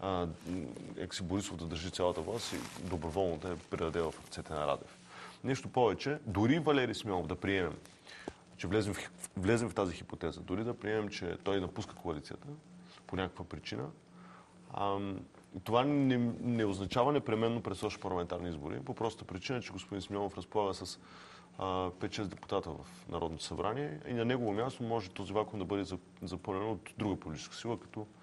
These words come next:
Воля, например. В случая с тези оставки, а, които изкараха този комуникационен, а, този комуникационен проблем, има още, още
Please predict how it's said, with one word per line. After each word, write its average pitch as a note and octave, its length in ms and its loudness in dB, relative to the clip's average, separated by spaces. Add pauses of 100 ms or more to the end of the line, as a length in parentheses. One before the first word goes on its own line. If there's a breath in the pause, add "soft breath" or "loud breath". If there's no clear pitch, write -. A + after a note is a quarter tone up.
(360 loud breath)
Воля, F2 360 6 (540)
например. D#2 420 -6 (1400 loud breath)
В G2 140 2
случая D#3 320 2
с D3 180 0
тези D3+ 180 4
оставки, C3+ 760 4
а, G#2+ 180 4
които A#2 260 0
изкараха G#2+ 400 4
този F#2+ 220 0
комуникационен, F2 840 -2
а, E2 360 0
този F2 240 -4 (380)
комуникационен E2+ 640 -2
проблем, A#2 380 -2 (300 loud breath)
има C#3 320 4 (160)
още, A#2 440 4 (120)
още G#2+ 520 2